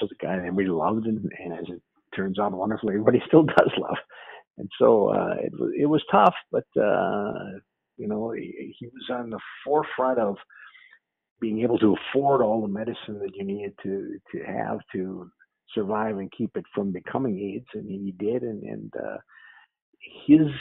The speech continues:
his process through this whole thing, uh, gave a lot of hope to other people who had, were struck down by this. And, and, uh, I think he saved a lot of lives by just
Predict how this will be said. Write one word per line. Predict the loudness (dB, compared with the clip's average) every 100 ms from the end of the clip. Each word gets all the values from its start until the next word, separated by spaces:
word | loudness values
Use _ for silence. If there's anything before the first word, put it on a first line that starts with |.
| -10 -12 -14 -16 -10 2
his | 4 4 -4 _ -8 0
process | 2 2 0 -4 -4 -10
through | -8 -4
this | -4 -2
whole | -2 -2 -2
thing, | -4 -4 -4 _ _ _ _ _ _ _ _
uh, | -16 -8
gave | 0 0
a | 2
lot | 2 2
of | 0
hope | 2 2 2
to | -6
other | -2 -4 -4
people | -6 -6 -6
who | -6 -6
had, | -8
were | -8 -10 -10
struck | -4 -4 -4
down | -8 -8 -6
by | -8
this. | -8 -10 -10
And, | -10 -10
and, | -8 -6 -6
uh, | -8 -10 -12 -16 _ _ -20 -20 -12
I | -8 -2
think | -2
he | -2 -6 -2
saved | -2 0
a |
lot | -2 -2
of | -2
lives | -2 -4 -6 -8
by | -10
just | -8 -12